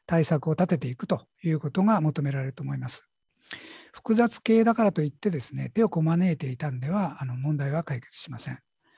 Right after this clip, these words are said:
で、日本は、あー、ご存知のように、えー、食料を多く外国市場に依存してます。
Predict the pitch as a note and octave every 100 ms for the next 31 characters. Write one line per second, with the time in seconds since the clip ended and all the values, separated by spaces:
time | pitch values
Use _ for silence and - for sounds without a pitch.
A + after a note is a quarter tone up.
0 | _ - _ _ - G3+ F#3 E3 F#3+ E3+
1 | C4+ A#3+ D#3 E3 F3 B2+ - - C#3+ C3+
2 | C3 C3+ D#3+ F#3 D#3 D3 D3 D#3+ C3 A#2
3 | - - D3 B2+ F3+ F3 A#3 F3+ D3 C3
4 | - G3+ A#3 - B2+ - - D3 D3+ E3
5 | D#3 D3 E3 C#3 B2+ A#2 B2+ C#3+ C#3 C#3+
6 | B2+ - -